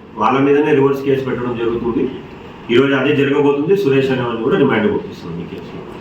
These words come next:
ప్రభుత్వ అధికారులని, సమాజాన్ని అన్నింటినీ కూడా తప్పుదోవ పట్టించి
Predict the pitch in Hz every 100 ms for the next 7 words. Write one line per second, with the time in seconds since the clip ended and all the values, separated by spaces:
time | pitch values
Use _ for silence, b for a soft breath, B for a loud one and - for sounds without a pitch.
0 | - - 123 135 151 147 139 139 131 135
1 | 127 131 135 - - - 117 131 135 139
2 | 135 123 135 147 139 143 143 123 131 135
3 | 135 123 - 110 139 160